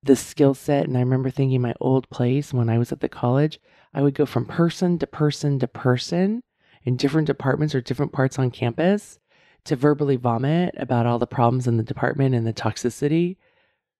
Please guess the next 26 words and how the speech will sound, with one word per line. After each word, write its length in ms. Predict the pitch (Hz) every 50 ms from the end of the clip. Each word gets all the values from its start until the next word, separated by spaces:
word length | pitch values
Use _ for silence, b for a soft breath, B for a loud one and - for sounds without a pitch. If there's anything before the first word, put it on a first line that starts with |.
| _ _ _ _ _
And 120 | - 160 160
I 40 | 165
was 100 | 160 156
just 160 | 196 175 -
verbally 320 | 170 170 165 165 147 131
vomiting, 680 | 120 117 120 135 156 175 156 123 - 131 139 131 139 143 - _ _ _ _ _ _ _ -
right? 340 | 127 120 123 139 - - _ b b b _
But 100 | 151 147
I 60 | 151
wasn't 360 | 156 165 180 190 180 180 165 160
doing 220 | 151 151 151 151
my 140 | 151 139 127
work. 600 | 117 113 120 117 151 160 185 202 - - - _ _ _ _ _ _ _ -
I 100 | - 147
wasn't 280 | 151 151 147 151 143
distracting. 760 | 139 123 - - - 131 127 123 - - 143 151 160 165 165
We, 100 | 143 139
I 60 | - 139
was 100 | 127 -
taking 280 | - 143 - - 135
up 100 | 131 - -
other 240 | - 127 123 135
people's 400 | 135 - 135 135 - - 131 -
time 280 | - - - 120 117 117
and 100 | 113 113
space. 520 | - - - 147 131 127 127 - - -